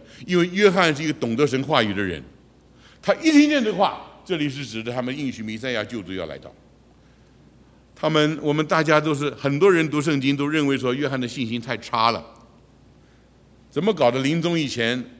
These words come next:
把握不住，啊，摇摆了，不知道耶稣，就他从前说：“我对你们说，神的羔羊就是这一位。”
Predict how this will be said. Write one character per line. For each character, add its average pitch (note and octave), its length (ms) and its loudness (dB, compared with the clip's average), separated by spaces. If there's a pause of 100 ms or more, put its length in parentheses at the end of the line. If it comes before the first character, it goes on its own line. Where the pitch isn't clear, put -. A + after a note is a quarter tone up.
(220)
把 G2+ 160 -4
握 C#3+ 160 -2
不 C3 100 -6
住， B2 240 -8 (600)
啊， B2 240 0
摇 A#2 180 4
摆 A#2+ 220 2
了， G2 180 -4 (200)
不 E3+ 80 -2
知 C#3 120 -10
道 D3+ 140 6
耶 D3 140 0
稣， C3 260 -6 (320)
就 B2+ 80 -8
他 A2+ 160 -8
从 A#2 180 -8
前 A#2+ 160 -4
说 A#2 280 -4 (640)
：“我 A#2+ 120 -2
对 D#3 200 2
你 A#2+ 100 0
们 C3 140 -2
说， B2+ 160 -2
神 A#2+ 180 -2
的 C#3 80 0
羔 C3 160 4
羊 B2 180 2
就 B2 60 -6
是 A#2 80 -6
这 A2 80 -8
一 G#2+ 80 -4
位。” F#2+ 180 -6